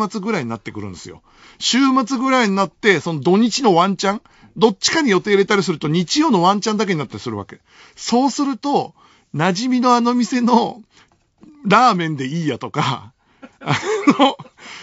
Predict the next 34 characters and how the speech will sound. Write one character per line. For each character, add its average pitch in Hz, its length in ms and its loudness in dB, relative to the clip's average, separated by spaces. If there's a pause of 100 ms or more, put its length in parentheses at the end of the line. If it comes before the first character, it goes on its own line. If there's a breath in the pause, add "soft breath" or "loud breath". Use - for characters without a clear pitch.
(120)
俺 185 220 6
ず 135 260 -4
ー 247 40 0 (220)
っ - 40 -12 (120)
と 311 80 -2
学 330 240 -4
生 339 180 6
時 302 120 -4
代 185 80 0
結 175 300 -2
局 269 260 -2
な 269 100 4
ん - 20 -4
か 202 160 -4
同 202 280 2
じ 196 180 -6
中 247 260 -2
華 226 140 0
屋 233 120 4
の 226 340 2
油 214 260 0
淋 226 120 4
鶏 214 260 -2
定 247 120 0
食 175 240 -2
食 139 40 -18
っ 131 40 -16
て 330 60 -2
た - 100 -2
も 156 120 -2
ん 143 40 -4
な、 156 120 2
毎 160 180 4
週。 160 300 -2